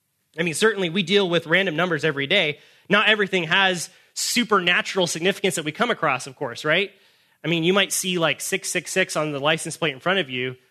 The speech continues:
but that doesn't mean that Satan is driving the vehicle, right? Your health insurance account might have seven sevens in it,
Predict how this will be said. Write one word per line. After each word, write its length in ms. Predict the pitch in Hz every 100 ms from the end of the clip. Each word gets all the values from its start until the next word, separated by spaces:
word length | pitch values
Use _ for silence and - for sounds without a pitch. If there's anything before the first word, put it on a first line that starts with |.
| _
but 80 | 170
that 60 |
doesn't 200 | 180 175
mean 140 | 165 165
that 100 | 123
Satan 340 | - 175 160
is 80 | 135
driving 300 | 147 151 131
the 60 |
vehicle, 420 | 107 170 151 - - _
right? 240 | - 139 170 - - - - _ _ _ _ _ _ _ _ _
Your 200 | 143 170
health 260 | 170 202 196
insurance 560 | 180 - 185 180 165
account 360 | 160 - 170 170
might 200 | 170 170
have 200 | 165 147
seven 500 | - - 185 180 165
sevens 520 | - 190 208 208 175
in 120 | 156
it, 320 | 160 185 -